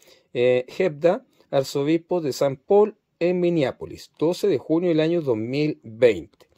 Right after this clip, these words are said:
Después aparecen aquí artículos, cuadros, mapas y eventos clave del Gran Adventure, eh, copyright dos mil dieciocho, sesión publishing, todos los derechos reservados. Entonces acá ustedes pueden ver que aparece bastante información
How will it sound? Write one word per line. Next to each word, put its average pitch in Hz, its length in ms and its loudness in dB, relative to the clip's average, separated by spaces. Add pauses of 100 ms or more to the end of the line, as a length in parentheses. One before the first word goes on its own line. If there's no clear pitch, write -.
(500)
Después 160 300 -2
aparecen 160 400 2
aquí 208 260 -2
artículos, 185 600 0
cuadros, 175 340 4
mapas 165 420 0
y 151 40 2
eventos 151 400 -2
clave 196 360 0
del 151 140 -2
Gran 151 180 0
Adventure, 160 600 -2 (480)
eh, 113 100 -2
copyright 151 640 0
dos 127 140 -2
mil 143 140 -4
dieciocho, 170 360 -6
sesión 160 500 -4 (220)
publishing, 185 540 -2 (320)
todos 208 200 6
los 208 360 -2 (240)
derechos 151 400 -2
reservados. 156 800 0 (1040)
Entonces 220 440 -2
acá 214 220 0
ustedes 180 320 2
pueden 175 280 2
ver 175 140 -2
que 180 100 0
aparece 156 500 -2
bastante 214 540 -4
información 160 680 -4